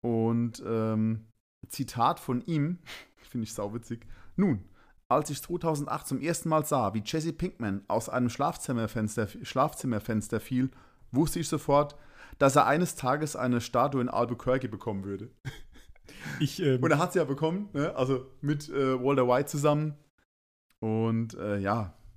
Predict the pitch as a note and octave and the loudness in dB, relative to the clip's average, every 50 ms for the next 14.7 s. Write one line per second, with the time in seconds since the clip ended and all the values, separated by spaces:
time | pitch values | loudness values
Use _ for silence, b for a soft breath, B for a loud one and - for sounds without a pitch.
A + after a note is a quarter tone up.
0 | - - - - C3+ - - B2 B2 - - - A2 A#2 A#2 A2+ A2 - - - | -20 -16 -8 -4 -4 -2 0 -2 -2 -2 -6 -10 -8 -6 -4 -4 -6 -6 -10 -14
1 | - - - - _ _ _ _ - A2+ G2+ A#2 A2 A#2 B2 A#2+ A#2+ - - - | -20 -20 -20 -20 _ _ _ _ -10 -6 -4 0 0 2 2 2 0 -2 -4 -8
2 | - - - - - - - - A#2 A#2+ A2+ - A#2 A#2+ - A#2 - C#3 B2 A#2 | -14 -16 -18 -18 -18 -16 -14 -10 -10 -8 -6 -6 -6 -6 -6 -4 -4 -2 -2 0
3 | A#2 G#2+ A#2+ A2+ - B2 A2+ - - A#2 A2 - A2+ B2 C3 - - - - D3 | 0 -2 -2 -2 -2 -4 -4 -4 -4 -4 -4 -4 -4 -4 -4 -6 -8 -8 -8 -8
4 | D3 - - - _ _ _ _ - C3 C3+ C3+ C#3 C#3+ C3 B2 - - A#2+ C3 | -8 -8 -14 -20 _ _ _ _ 0 2 4 4 4 4 2 -2 -2 -4 -4 -4
5 | C3 - - - - - - - - - - A#2 G#2 G#2 G#2+ C#3 C#3+ D3 C3+ C3+ | -4 -4 -8 -18 -20 -20 -20 -14 -4 0 0 2 2 2 2 2 2 4 4 2
6 | C#3+ C3+ B2 B2+ - - C3 C#3+ C#3+ C3 C3 C3+ C3 C3 A#2+ - - - - - | 2 0 -2 -2 0 0 2 2 2 2 2 0 0 0 -2 -4 -6 -12 -20 -10
7 | - - B2 C3 B2 C3+ D3+ - - B B B B B B B B B B B | -4 0 2 2 2 2 0 -4 -8 B B B B B B B B B B B
8 | B _ _ _ _ _ - C3 A#2+ A#2+ B2 B2 B2 A#2+ A#2 A#2+ - _ _ _ | B _ _ _ _ _ 0 2 4 4 6 4 4 2 0 -2 -8 _ _ _
9 | _ _ _ _ _ _ _ - B2 B2 - - C#3 D3 C#3 - - D3 D3 D3 | _ _ _ _ _ _ _ 2 2 2 4 2 0 0 0 -2 -2 0 2 2
10 | D3 D3+ - C3 B2+ A#2+ - - C3+ C#3+ C#3+ C3+ B2+ B2+ B2 - C3+ C3+ C#3+ D3+ | 2 2 2 2 0 0 0 0 0 2 2 2 0 0 0 -2 -2 0 0 0
11 | D3+ D3+ D3 C#3+ - - D3+ C#3+ D#3+ C3+ - - - C3 B2+ C3+ C#3+ C#3 C#3 C#3 | 0 0 -2 -2 -4 -4 -2 -2 -2 -2 -2 -2 -2 -2 0 0 2 2 0 0
12 | C3+ C3+ C3 C3 C3 - - C#3 - - E3+ E3 D#3+ D#3+ D#3 - - C3+ - - | 0 -2 -4 -4 -4 -6 -10 -12 -6 -2 0 0 0 0 -2 -2 -4 -4 -2 -2
13 | C3+ C#3 C#3+ - - B2+ B2+ C3+ C#3+ A#2+ A#2 - - - C#3+ D3 D3 C3+ C3+ C3 | -2 -2 -2 -2 -2 -2 -2 -2 -2 -4 -6 -8 -4 -2 0 0 0 0 -2 -2
14 | C3+ C#3+ C3+ B2 C3 C3 - C3+ B2+ C3+ C3+ C3+ C3+ | -2 -4 -4 -4 -4 -4 -2 0 2 2 2 2 0